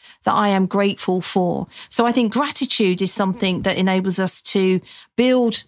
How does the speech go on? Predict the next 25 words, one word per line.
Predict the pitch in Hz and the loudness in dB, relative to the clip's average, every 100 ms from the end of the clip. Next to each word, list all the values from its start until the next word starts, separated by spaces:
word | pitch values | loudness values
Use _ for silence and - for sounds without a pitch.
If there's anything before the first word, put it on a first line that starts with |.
| _ | _
more | 220 226 285 269 | 0 2 2 2
of | 220 | 2
an | 226 - | 0 0
optimistic | 254 - 247 240 240 - - - | -4 -2 0 0 0 -4 -8 -4
outlook | 180 185 - 170 - | -4 -4 -2 -4 -2
just | - 294 - | -2 -2 0
by | 294 | -4
taking | 285 277 254 - 233 214 202 - - - | -2 -2 -2 0 0 2 0 -6 -14 -8
a | 185 | -4
couple | - 339 - | -2 -2 0
of | 247 | 2
minutes | 254 196 - - - | 4 2 0 -4 -4
every | 262 254 | -2 -2
day, | 240 262 233 185 | 0 0 0 0
if | - | -2
you | 185 | -2
like, | 170 165 160 | -2 -2 -2
just | - 277 - | -2 -2 -2
to | |
write | 262 262 226 | 0 0 0
down, | 233 220 175 151 - _ _ - | 0 0 0 -2 -6 _ _ -2
"I | 233 | 2
am | 233 214 | 2 2
grateful | 214 226 - 208 208 | 2 0 -2 -2 -2
for." | - 208 185 156 | 0 0 2 0